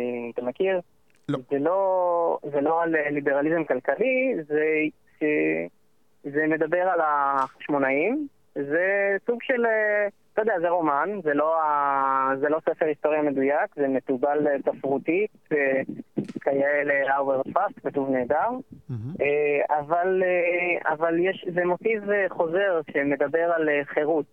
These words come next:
Speaker 1: שמה בעיקר מדובר על ה-, על, אה, חופש, אה, החופש שהחשמונאים רוצים, אה,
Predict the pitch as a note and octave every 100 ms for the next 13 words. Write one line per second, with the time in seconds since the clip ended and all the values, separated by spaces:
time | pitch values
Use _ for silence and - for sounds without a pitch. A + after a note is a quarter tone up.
0 | - - - _ _ - - F#3+ G3+ E3+
1 | D3+ - E3+ E3 D3 C#3+ D3+ D#3+ D3+ C#3
2 | C3+ C3 C3 - _ - - C#3 C#3 C3+
3 | C3+ C3+ - E3+ - C3 - - D3 C#3
4 | C#3 C#3 C#3 - - - F3 F3 D#3 -
5 | C#3+ C#3+ C3+ D#3 D3 C3+ - D#3+ D#3+ D3
6 | C3+ C3 B2+